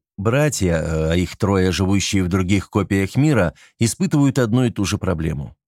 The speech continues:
Нас пытаются ликвидировать большие искусственные интеллекты. У нас это старуха».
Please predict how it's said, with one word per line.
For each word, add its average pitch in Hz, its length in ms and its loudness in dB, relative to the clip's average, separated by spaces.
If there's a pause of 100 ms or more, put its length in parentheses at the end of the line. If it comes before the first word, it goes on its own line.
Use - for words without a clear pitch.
(240)
Нас 127 280 0
пытаются 147 500 0
ликвидировать 123 760 0
большие 107 680 2
искусственные 92 720 0
интеллекты. 82 560 -4 (640)
У 98 80 0
нас 143 240 0
это 131 160 -2
старуха». 131 580 -2